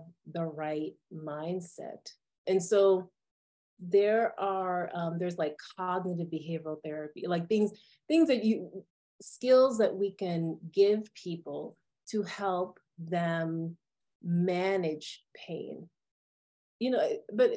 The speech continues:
but it's kind of like an everything. You, you can have a disease, but you can, you, you, it can make, you can make the situation worse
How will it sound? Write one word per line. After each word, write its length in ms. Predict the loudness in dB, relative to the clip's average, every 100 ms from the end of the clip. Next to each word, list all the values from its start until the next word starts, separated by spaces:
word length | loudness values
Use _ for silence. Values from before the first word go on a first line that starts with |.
| 0
but 140 | 0
it's 120 | 0
kind 180 | -2 0
of 80 | 2
like 180 | 2 2
an 160 | 0 0
everything. 520 | -2 0 0 -2 -2 0
You, 220 | -2 -4 -12 -6
you 140 | -4
can 160 | 0 0
have 320 | 0 -2 0
a 100 | 0
disease, 720 | -2 -4 -4 -4 -2 -2 -4 -4
but 120 | -4
you 160 | -2 -2
can, 240 | -2 -2 -8
you, 140 | -12 -14 -18
you, 400 | -18 -8 -6 -6 -8
it 140 | -8 -2
can 260 | -2 0
make, 400 | 0 0 0 -4 _ _ _ _
you 260 | -2 -2 -2
can 360 | -2 0 2
make 200 | 2 2
the 100 | -2
situation 840 | -6 -6 -6 -6 -4 -4 -4 -4 -4
worse 280 | -4 -4 -6